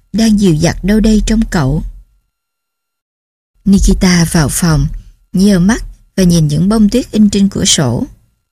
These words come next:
Đó là những bức tranh xinh xắn và bí ẩn, những bức tranh từ thiên đường cổ tích, từ nơi đã dịu dàng phát ra tiếng nhạc ban nãy.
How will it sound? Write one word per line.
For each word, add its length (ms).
Đó 240
là 140
những 220
bức 220
tranh 200
xinh 240
xắn 380
và 80
bí 240
ẩn, 320
những 160
bức 200
tranh 260
từ 220
thiên 240
đường 260
cổ 200
tích, 140
từ 180
nơi 340
đã 80
dịu 240
dàng 300
phát 180
ra 200
tiếng 200
nhạc 260
ban 240
nãy. 320